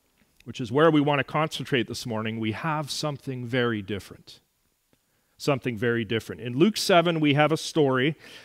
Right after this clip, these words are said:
of an individual who also is forgiven of an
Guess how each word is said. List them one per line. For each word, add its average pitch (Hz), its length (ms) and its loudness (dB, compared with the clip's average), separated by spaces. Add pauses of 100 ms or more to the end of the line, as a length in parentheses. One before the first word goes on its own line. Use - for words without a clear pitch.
of 139 120 0
an 147 140 0
individual 165 960 2 (200)
who 175 180 12
also 165 680 8
is 156 320 6 (100)
forgiven 160 1040 6 (1160)
of 151 140 4
an 156 100 4